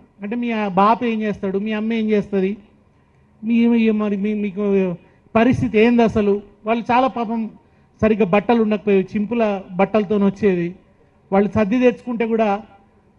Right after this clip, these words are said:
తొక్కుబువ్వనే తెచ్చుకునేది. ఆ ప్రార్థన చేసేటప్పుడు, ప్రేయర్ చదివేటప్పుడు పిల్లగాళ్ళు ఆయనతో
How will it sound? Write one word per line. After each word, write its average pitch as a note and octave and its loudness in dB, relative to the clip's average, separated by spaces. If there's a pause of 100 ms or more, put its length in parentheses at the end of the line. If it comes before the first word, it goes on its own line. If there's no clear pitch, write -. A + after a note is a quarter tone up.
(160)
తొక్కుబువ్వనే C4 2
తెచ్చుకునేది. G3+ 0 (1120)
ఆ G3+ 4 (360)
ప్రార్థన A#3 4
చేసేటప్పుడు, A#3 -2
ప్రేయర్ A3+ 2
చదివేటప్పుడు A3+ -2 (500)
పిల్లగాళ్ళు B3 4
ఆయనతో A3 -2